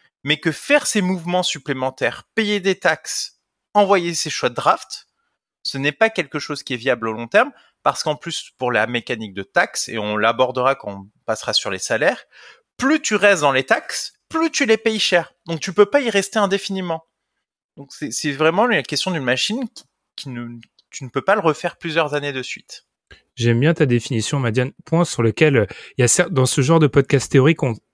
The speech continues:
Speaker 2: on s'est pas entendu sur tout, donc je vais découvrir certaines choses avec vous. C'est pour plus de réel dans le, <laughs> dans, dans l'émission. Et j'ai, j'adore que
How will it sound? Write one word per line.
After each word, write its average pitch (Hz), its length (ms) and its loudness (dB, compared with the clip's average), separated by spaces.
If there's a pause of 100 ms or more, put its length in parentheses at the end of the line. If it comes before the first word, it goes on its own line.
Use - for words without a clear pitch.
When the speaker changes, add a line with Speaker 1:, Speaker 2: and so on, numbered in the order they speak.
(280)
Speaker 2:
on - 20 -12
s'est 139 160 4
pas 165 100 4
entendu 143 300 2
sur - 220 0
tout, 120 140 0
donc 107 220 -2
je 110 60 -6
vais 117 80 6
découvrir 135 460 2
certaines 127 320 -4
choses 120 160 0
avec 110 160 2
vous. 120 160 2 (240)
C'est - 120 -16
pour 107 220 0
plus 120 240 0
de 117 80 2
réel 104 400 2
dans 98 140 -8
le, 95 160 -8
<laughs> 101 60 -8
dans, 117 80 -4 (100)
dans 120 160 -4
l'émission. 120 460 -2 (480)
Et 135 160 2
j'ai, 131 360 2
j'adore 123 640 2
que 123 240 -2